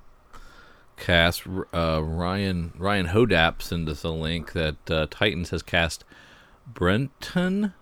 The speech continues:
Thwaites as its live-action Dick Grayson.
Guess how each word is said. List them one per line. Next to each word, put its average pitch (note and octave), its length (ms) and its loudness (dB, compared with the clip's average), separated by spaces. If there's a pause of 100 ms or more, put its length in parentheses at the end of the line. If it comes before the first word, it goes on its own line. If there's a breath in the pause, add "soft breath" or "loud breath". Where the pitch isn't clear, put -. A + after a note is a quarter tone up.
(160)
Thwaites - 1160 2 (240)
as E2 200 -4
its D#2+ 240 -4
live-action F2+ 840 0
Dick F2 160 -2 (100)
Grayson. E2 640 -6